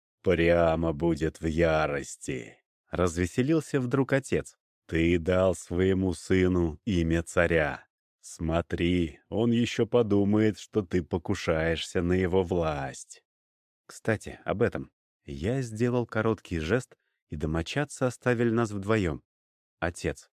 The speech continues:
я скоро уплыву далеко отсюда и никогда больше не вернусь". "Что ты задумал?" прищурился Анхис, который сел за стол, своей рукой налил мне вина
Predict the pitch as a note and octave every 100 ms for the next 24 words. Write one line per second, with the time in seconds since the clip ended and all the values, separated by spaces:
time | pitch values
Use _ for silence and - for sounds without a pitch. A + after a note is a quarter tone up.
0 | _ _ _ D2+ F#2+ B2+ - B2+ B2+ A#2+
1 | B2 A#2+ A#2+ A#2+ G2+ G#2 A2 - B2+ G2
2 | - E2+ D2 - _ _ _ - G#2+ B2
3 | A#2 B2 G#2 G2+ G2+ F#2+ F#2 - F#2 F2
4 | F#2 E2 D2 - - _ _ _ _ _
5 | - - - D3 C#3+ D#3 C#3 G#2 - -
6 | C3+ D3 E3+ F#2 _ _ _ - F#2 -
7 | - F#2+ F2+ - G2 - A2+ B2 - A2+
8 | - _ - F2 - E3 D3 - C3 A2
9 | F2+ F#2 - C#3+ D3+ - _ - - F#2
10 | E3 C3 A2+ - G2 G2 G2 G2 F#2 F2+
11 | D#2+ E2+ G#2 C3